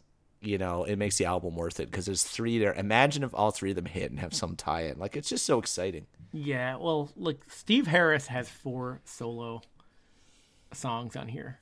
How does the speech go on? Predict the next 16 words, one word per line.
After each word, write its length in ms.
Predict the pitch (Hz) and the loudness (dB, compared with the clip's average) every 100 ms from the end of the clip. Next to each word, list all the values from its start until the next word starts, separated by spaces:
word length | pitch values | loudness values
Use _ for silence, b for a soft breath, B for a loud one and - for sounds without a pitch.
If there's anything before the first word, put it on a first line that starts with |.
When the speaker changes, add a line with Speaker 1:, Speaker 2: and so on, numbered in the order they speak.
| _ _ _ _ 139 | _ _ _ _ -8
Speaker 2:
Like, 400 | 131 127 - - _ _ | -6 -6 -10 -20 _ _
Speaker 1:
Yeah. 220 | 101 85 73 _ - | -10 -8 -10 _ -8
Speaker 2:
the 160 | - - | -4 2
X 200 | 190 - | 0 4
Factor 540 | 180 170 160 143 151 - | 8 8 8 4 4 0
and 160 | 135 | -2
Virtual 280 | 120 135 135 | 0 -2 0
Eleven, 320 | 120 123 113 104 | 0 -2 -4 -6
he 100 | 117 | -6
had 180 | 107 | -6
four. 280 | - 123 117 | -8 -10 -8
That 60 | 120 | -8
was 120 | 113 | -8
the 60 | 117 | -6
last 260 | 113 - | -6 -6
time. 360 | 120 110 107 | -8 -8 -10